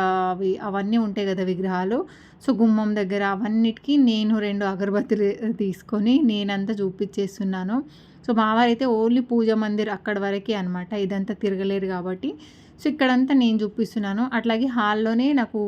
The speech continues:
శ్రీకృష్ణది, రాధాకృష్ణది ఫ్రేమ్ ఉండింది. నా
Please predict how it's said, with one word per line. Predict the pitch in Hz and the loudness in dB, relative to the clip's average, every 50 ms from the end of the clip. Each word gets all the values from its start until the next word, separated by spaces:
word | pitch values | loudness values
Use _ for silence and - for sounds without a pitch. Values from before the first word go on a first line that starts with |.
| 202 202 190 196 | -2 -4 -4 -2
శ్రీకృష్ణది, | - 226 220 220 220 220 220 - - 226 214 196 208 202 202 202 196 196 | -2 -2 0 0 0 -2 -2 -2 -2 -4 -2 0 0 0 0 0 0 0
రాధాకృష్ణది | 202 202 202 196 208 208 214 208 190 - 220 208 214 247 294 | 0 0 0 0 -2 -2 -2 -4 -4 -4 -4 -2 0 0 0
ఫ్రేమ్ | 311 - 240 208 202 202 202 | 0 0 0 2 2 2 0
ఉండింది. | 196 190 190 185 185 180 180 180 220 269 - - - - - - - - - | 0 -2 -2 -2 -2 -2 -2 -2 -2 -4 -4 -6 -12 -20 -20 -20 -20 -4 2
నా | 262 247 | 4 4